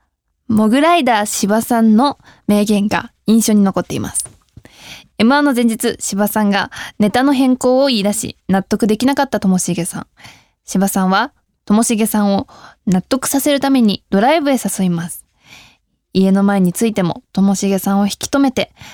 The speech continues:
その時に芝さんはこう言いました。「俺は、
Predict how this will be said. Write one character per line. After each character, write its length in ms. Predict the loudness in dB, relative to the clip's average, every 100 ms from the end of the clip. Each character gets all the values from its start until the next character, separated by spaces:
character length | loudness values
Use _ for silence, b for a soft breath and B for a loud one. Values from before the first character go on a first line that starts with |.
| B
そ 120 | 0
の 100 | 2
時 200 | 0 0
に 100 | 0
芝 240 | 0 -4
さ 140 | -4 -6
ん 20 |
は 80 | -6
こ 220 | -2 0
う 20 |
言 80 | 4
い 40 | 2
ま 80 | 0
し 80 |
た。 160 | -4 -12 _ _ _ _ _ _ _ _ _ 0
「俺 220 | 2 4
は、 340 | 2 0 -4